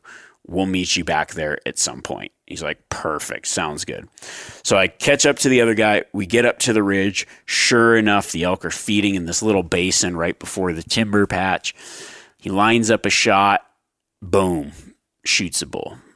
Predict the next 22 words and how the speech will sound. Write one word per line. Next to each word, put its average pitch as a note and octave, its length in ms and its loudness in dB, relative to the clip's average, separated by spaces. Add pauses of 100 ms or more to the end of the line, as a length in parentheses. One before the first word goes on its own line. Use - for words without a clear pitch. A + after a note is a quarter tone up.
I'm - 80 -16
like, - 160 -14
"Sweet." - 800 -6 (1300)
So F#2 360 2 (500)
we F2+ 160 -10
go G#2 360 4
over, G2 280 2
we E2+ 100 -6
tag E2+ 360 0
the D#2+ 160 -6
elk. D2+ 320 -6 (340)
I'm - 60 -18
like, D#2+ 120 -10
"I'm F#2 100 -8
gonna F#2+ 140 -6
go D2 60 -8
check - 300 -6
on C#2+ 80 -12
the C#2 100 -12
other D2+ 140 -12
guy." D2+ 200 -10 (480)
Go G2 220 0